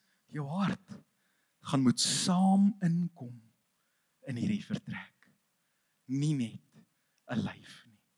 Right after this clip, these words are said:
Dis nie net 'n verhouding nie. Dis nie net 'n verbond nie.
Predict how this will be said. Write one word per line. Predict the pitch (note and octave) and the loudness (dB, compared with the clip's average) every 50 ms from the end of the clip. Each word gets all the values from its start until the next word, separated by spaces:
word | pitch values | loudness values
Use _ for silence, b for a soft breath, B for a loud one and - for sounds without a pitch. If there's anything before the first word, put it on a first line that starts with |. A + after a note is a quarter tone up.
| _ _ _ _ b b b b b b b b | _ _ _ _ b b b b b b b b
Dis | - G#3 - - | 4 4 6 6
nie | G3+ B3+ C4 | 6 6 6
net | C4 C4+ B3 - | 6 4 4 2
'n | - - _ _ _ _ _ _ _ _ _ _ _ _ - | -2 -12 _ _ _ _ _ _ _ _ _ _ _ _ -2
verhouding | G#3+ E3 C#3 C3+ D3+ D#3+ D#3 D3+ C3 A#2+ | -2 -2 2 2 0 2 2 0 0 -2
nie. | G#2+ G#2 G#2 G2 _ _ _ _ _ _ _ _ _ _ _ _ _ _ _ _ _ | -6 -8 -10 -12 _ _ _ _ _ _ _ _ _ _ _ _ _ _ _ _ _
Dis | F3+ F3 - | -4 -2 2
nie | F#3+ G3 A3+ | 2 4 4
net | A3+ - | 4 2
'n | G#3+ | 0
verbond | - - F3 - - - B2 C#3 D3 D3 D3+ D3+ - - | -2 -2 -6 -6 -4 -4 -4 -4 -6 -8 -12 -16 -16 -16
nie. | G2+ G2+ G#2+ - _ | -18 -18 -18 -20 _